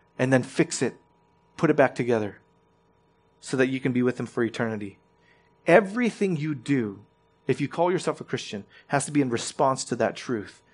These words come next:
Now, the only way you respond to that is if you keep that truth central.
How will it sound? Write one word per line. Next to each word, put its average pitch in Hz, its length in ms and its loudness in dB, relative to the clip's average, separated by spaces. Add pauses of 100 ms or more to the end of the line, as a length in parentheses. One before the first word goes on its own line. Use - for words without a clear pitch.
(580)
Now, 156 140 8
the 147 120 4
only 190 120 6
way 185 100 2
you 170 100 2
respond 160 440 4
to 139 80 2
that 104 180 2
is 120 140 -6
if 123 80 -14
you 131 80 -14
keep - 320 -10
that 139 240 4
truth - 420 -2 (100)
central. 113 640 -4